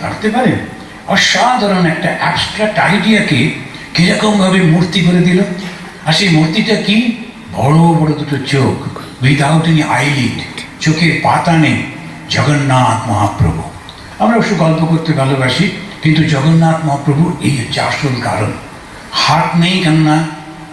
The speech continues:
তার কাজ ইচ্ছা মাত্র হয়, পা নেই কেননা তিনি already সর্বত্র, সর্বব্যাপী, তাহলে পা দরকার হয় না, আমাদেরই দরকার হয় এখান থেকে ওখানে যাব বলে।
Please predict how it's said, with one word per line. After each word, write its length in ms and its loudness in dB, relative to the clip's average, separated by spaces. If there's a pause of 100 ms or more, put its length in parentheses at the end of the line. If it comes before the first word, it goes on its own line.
তার 140 2 (120)
কাজ 300 2
ইচ্ছা 300 0
মাত্র 300 0
হয়, 240 0 (400)
পা 280 4
নেই 180 2
কেননা 360 2
তিনি 240 0
already 520 0
সর্বত্র, 560 0 (960)
সর্বব্যাপী, 800 2
তাহলে 300 -2
পা 140 2
দরকার 360 2
হয় 160 2
না, 80 4
আমাদেরই 600 2
দরকার 360 2
হয় 160 2 (280)
এখান 220 2
থেকে 180 2
ওখানে 260 0
যাব 140 0
বলে। 460 -4